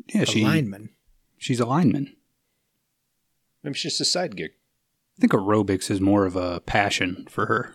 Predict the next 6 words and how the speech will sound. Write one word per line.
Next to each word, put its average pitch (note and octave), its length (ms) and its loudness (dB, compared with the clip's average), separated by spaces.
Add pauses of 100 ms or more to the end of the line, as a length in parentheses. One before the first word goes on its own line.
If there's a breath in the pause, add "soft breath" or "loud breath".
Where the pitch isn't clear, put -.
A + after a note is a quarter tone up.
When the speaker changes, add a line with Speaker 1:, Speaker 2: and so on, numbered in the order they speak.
Speaker 3:
Yeah. F#2 220 -4 (480)
Speaker 2:
Okay. C3 240 -10 (1600)
Speaker 3:
Like, - 180 -10 (240)
Sam E3 300 0
has G#2 200 2
a, F2 160 2